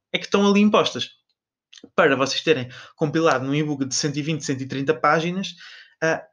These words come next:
coisas que, que provavelmente em distribuição, só se forem ver a minha bibliografia, ah, se calhar estão em milhares, não sei. Ahm, e tá tudo em inglês e tá tudo em linguagem muito mais técnica.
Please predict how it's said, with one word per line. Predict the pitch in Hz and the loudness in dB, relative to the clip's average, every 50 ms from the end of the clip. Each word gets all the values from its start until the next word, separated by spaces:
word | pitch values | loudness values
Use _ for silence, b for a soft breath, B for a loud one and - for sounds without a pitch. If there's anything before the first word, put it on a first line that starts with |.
| _ | _
coisas | _ - 226 233 226 208 220 254 220 - | _ 4 6 6 6 4 2 2 0 0
que, | - - - - | -2 -4 -12 -16
que | - - _ _ _ - - | -16 -18 _ _ _ -14 -8
provavelmente | - 196 185 208 196 214 208 202 220 208 214 - - _ _ _ _ _ - | -6 -2 -2 0 2 2 2 2 2 0 -2 -8 -18 _ _ _ _ _ 0
em | 190 185 | 0 2
distribuição, | 175 175 - - 196 190 175 170 175 170 - 156 160 190 208 | 2 2 0 2 2 2 4 2 0 0 2 0 0 0 0
só | 208 - | -2 -2
se | 165 - - | -2 -2 0
forem | - 165 160 156 | 0 0 2 2
ver | 160 160 | 2 2
a | 165 | 2
minha | 160 160 160 | 2 0 -4
bibliografia, | 151 160 147 156 160 151 156 160 160 - 170 156 151 165 185 180 175 B B B B B B B B B B B B - | -4 -4 -4 -2 0 0 0 0 0 -2 0 0 0 0 -2 -4 -12 B B B B B B B B B B B B 0
ah, | 175 180 180 175 | 2 2 2 2
se | 170 170 - | 0 0 0
calhar | - 180 185 196 190 190 | 2 4 4 4 2 2
estão | 190 - 208 208 | 0 -2 0 0
em | 208 208 208 208 208 202 190 - - | 0 0 0 -2 -4 -6 -8 -10 -6
milhares, | 185 175 202 294 349 311 - - - - | -2 0 2 2 0 0 -2 -8 -12 -10
não | - 143 143 | -8 -8 -8
sei. | 139 - - 190 123 123 - _ _ _ _ _ _ _ - | -4 -4 -4 -4 -6 -8 -14 _ _ _ _ _ _ _ -6
Ahm, | 131 127 123 127 127 127 127 127 127 127 127 131 131 131 131 135 139 135 - _ _ _ _ _ _ _ _ _ _ _ _ _ - - - | -4 -4 -2 -2 -4 -4 -6 -6 -6 -6 -6 -6 -6 -8 -8 -8 -10 -12 -16 _ _ _ _ _ _ _ _ _ _ _ _ _ -10 -2 2
e | 175 156 156 160 | 4 6 6 6
tá | 151 185 170 165 | 6 4 2 4
tudo | 170 180 175 156 156 151 | 4 4 6 8 8 8
em | 147 143 139 135 | 8 6 4 4
inglês | 127 123 127 156 196 196 165 151 147 | 4 4 4 6 6 6 4 4 4
e | 139 | 2
tá | 139 139 135 | 2 2 2
tudo | - 151 143 135 135 143 | 2 2 4 4 6 4
em | 139 143 139 | 4 4 2
linguagem | 143 143 143 139 139 135 139 139 | 2 2 2 2 2 2 2 2
muito | 143 139 127 131 | 0 0 0 0
mais | 131 120 117 - | 0 0 0 2
técnica. | - 170 175 175 170 131 123 123 120 117 | 2 0 0 0 -4 -6 -4 -4 -4 -4